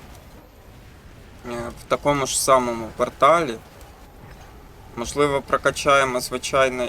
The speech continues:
якісь гліфи, але ви зрозумієте, думаю, про що я. Інформація, яку хотілося би донести, це те, що, в принципі, я розповідав не в одному із відео.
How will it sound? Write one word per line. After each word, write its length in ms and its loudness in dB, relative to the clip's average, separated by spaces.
якісь 440 -8
гліфи, 420 -4
але 380 0
ви 180 -4
зрозумієте, 760 -4
думаю, 460 -10
про 100 -10
що 340 -4
я. 180 -2
Інформація, 800 0
яку 340 -2
хотілося 600 -2
би 80 -2
донести, 580 -4
це 160 -8
те, 260 -2
що, 580 -2
в 80 -20
принципі, 640 -4
я 160 4
розповідав 720 2
не 200 -2
в 80 -2
одному 460 -2
із 220 -10
відео. 360 -8